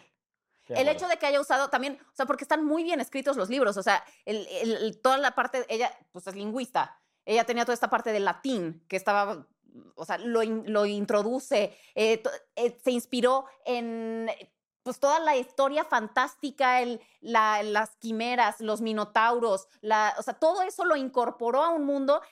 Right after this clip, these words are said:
Speaker 2: en el que pudiéramos decir, "¿Y si esto existe a nuestras espaldas?". O sea, eso a mí se me hace genial.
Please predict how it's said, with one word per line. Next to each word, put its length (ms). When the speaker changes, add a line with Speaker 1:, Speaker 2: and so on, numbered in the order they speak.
Speaker 2:
en 80
el 120
que 120
pudiéramos 460
decir, 380
"¿Y 100
si 160
esto 180
existe 420
a 20
nuestras 320
espaldas?". 720
O 80
sea, 160
eso 360
a 100
mí 120
se 100
me 60
hace 160
genial. 580